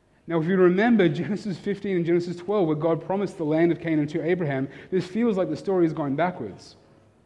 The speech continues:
It feels like, "What's, what's wrong here? Like, why is, they were meant to be in Canaan, why are they going to Egypt now?" We've got to remember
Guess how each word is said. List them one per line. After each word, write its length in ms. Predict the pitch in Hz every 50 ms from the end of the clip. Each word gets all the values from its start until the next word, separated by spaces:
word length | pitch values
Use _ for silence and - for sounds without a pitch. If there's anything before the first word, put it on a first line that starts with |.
| _ _ _ _ _ -
It 100 | - -
feels 460 | - - - 190 220 240 220 160 - 160
like, 180 | 147 139 135
"What's, 220 | - 156 147 - -
what's 220 | 160 151 - -
wrong 200 | 190 208 233 226
here? 220 | 170 139 127 110
Like, 300 | 107 117 127 131 131 -
why 220 | 151 160 170 180 180
is, 200 | 175 170 170 - - - - - - - _ _ _ _ _ _ _ _ _
they 60 | - 156
were 80 | 156
meant 180 | 160 185 247 254
to 80 | 208
be 100 | 190 175
in 80 | 156 151
Canaan, 340 | 151 151 156 214 175 147 139
why 200 | 139 160 185 202
are 20 |
they 120 | 196 190 170
going 280 | 156 156 151 151 151 147
to 160 | 151 - 151
Egypt 720 | 135 131 127 127 127 131 147 165 175 170 147 147 139 113
now?" 360 | 107 98 98 95 90 90 92 - - - _ _ _ _ _ _ _ _ _ _ _ _ _ _ _ _ _ _ _ _ _ _ _ _ _ _ _ _ _ _ _ _ _ _ _ _ _ _ _ _ _ _ _ _ _ _ _ _ _ _ _ _ _ _ _ - -
We've 280 | 135 127 131 135 139 139
got 80 | 147
to 80 | 147 156
remember 520 | 147 135 135 143 151 156 135 101 92 101